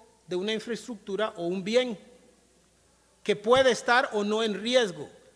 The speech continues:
No es por la magnitud del evento, sino por su importancia estratégica. Esos son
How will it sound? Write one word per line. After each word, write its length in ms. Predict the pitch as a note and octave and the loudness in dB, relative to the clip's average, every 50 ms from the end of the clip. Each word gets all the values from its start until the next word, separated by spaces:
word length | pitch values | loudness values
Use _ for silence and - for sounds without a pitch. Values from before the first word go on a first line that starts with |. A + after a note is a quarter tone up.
| _ _ _ _ _ _ _ _ _ _ _ _ _ _ _ _ _ _ _ _ _ _ _ _ _ _ _ - | _ _ _ _ _ _ _ _ _ _ _ _ _ _ _ _ _ _ _ _ _ _ _ _ _ _ _ -4
No 240 | F#3+ A3 A#3+ B3+ | 0 2 4 4
es 160 | C4+ D4 D#4 - | 4 2 2 2
por 240 | - D#4 D4 C#4 | 4 4 4 6
la 180 | C4+ B3 A#3 A3+ | 6 4 4 4
magnitud 960 | A3+ A3 A3 A3 A3 F#3 G3+ A3 A3 A3 G#3+ A3 - - D4+ D#4+ D#4+ D4+ A#3 | 4 6 4 4 4 2 0 -2 -2 -2 -4 -4 -4 0 2 2 2 2 2
del 220 | G3 G#3+ G3+ G3 G3 | 0 2 2 2 2
evento, 480 | G3 G3 A3 A#3 A3+ G#3 F#3 - F3 | 2 2 2 0 0 -2 -4 -8 -8
sino 260 | D3+ F3+ F3 F3+ F#3+ | -8 -8 -8 -8 -6
por 280 | F#3+ A3+ A3 G#3+ - - | -4 -4 -6 -6 -8 -12
su 120 | - G#3+ | -10 -10
importancia 640 | F#3 F3 F3 F3 E3+ D#3+ - - F#3 G3+ G#3 - A3 | -10 -8 -8 -8 -10 -8 -6 -6 -6 -6 -4 -6 -6
estratégica. 800 | G3+ - - - F3 E3 D#3+ - F#3+ F3+ D3+ C3+ C3+ - - - _ _ _ _ _ _ _ _ _ _ _ _ _ _ - | -8 -8 -8 -8 -8 -8 -6 -6 -6 -6 -6 -8 -12 -18 -20 -20 _ _ _ _ _ _ _ _ _ _ _ _ _ _ 2
Esos 400 | A3+ C4+ C#4+ C#4+ E4+ D#4+ D4+ - | 4 4 4 4 2 0 0 0
son 460 | - - C#4 C4+ C#4 D4+ E4 E4+ | 0 4 6 6 6 4 0 -4